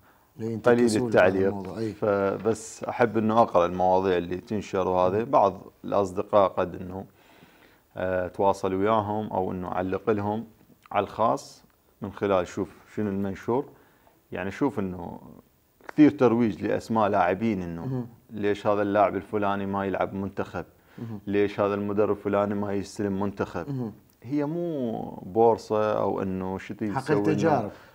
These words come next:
Speaker 2: آه، تصعد من هذا وتقلل
Speaker 1: مهم.
Speaker 2: من قيمة هذا.
Speaker 1: مهم.
Speaker 2: هذا المكان أكيد. احنا اليوم نشاهد أنه في اتحادنا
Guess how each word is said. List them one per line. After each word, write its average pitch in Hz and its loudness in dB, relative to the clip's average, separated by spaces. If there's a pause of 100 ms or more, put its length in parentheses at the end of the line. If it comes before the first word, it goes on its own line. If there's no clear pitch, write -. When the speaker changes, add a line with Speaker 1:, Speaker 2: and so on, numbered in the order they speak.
(160)
Speaker 2:
آه، 104 0
تصعد 110 2
من 107 -2
هذا 107 2
وتقلل 107 0
Speaker 1:
مهم. 101 -2
Speaker 2:
من 101 -6
قيمة 98 -4
هذا. 92 -2 (100)
Speaker 1:
مهم. 123 -8 (640)
Speaker 2:
هذا 156 2
المكان 139 0
أكيد. 123 -2 (440)
احنا 101 -10
اليوم 107 0
نشاهد 110 2
أنه 110 -4
في 110 -8
اتحادنا 107 2